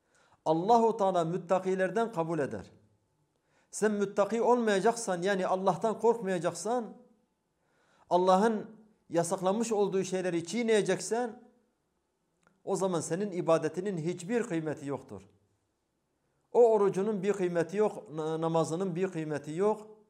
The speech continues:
sadakanın bir kıymeti yok, cihadının, hicretinin hiçbir kıymeti yok. O zaman hedef nedir? Hedef takvadır.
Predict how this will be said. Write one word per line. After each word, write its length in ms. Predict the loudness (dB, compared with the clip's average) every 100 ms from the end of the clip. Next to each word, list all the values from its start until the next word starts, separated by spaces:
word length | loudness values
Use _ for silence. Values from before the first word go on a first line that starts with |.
| _ _ _ _ _ _ _ _
sadakanın 680 | 0 2 2 0 -2 0 2
bir 120 | 0
kıymeti 460 | 0 -4 -4 -4
yok, 360 | -4 0 -2 -4 -18 -20 _ -2
cihadının, 640 | 2 4 2 2 0 0
hicretinin 580 | 0 0 0 0 -4 -4
hiçbir 380 | -6 -6 -6
kıymeti 360 | -6 -8 -8 -8
yok. 180 | -8 -10 -16 _ _ _ _ _ _ -6
O 120 | -2
zaman 340 | 0 0 0
hedef 260 | 0 0 -2
nedir? 360 | -2 -2 -2 -4 -14 _ _ _ _
Hedef 480 | -10 -4 0 0 -2 -20 _ _
takvadır. 580 | -10 -8 -2 -2 -2 -6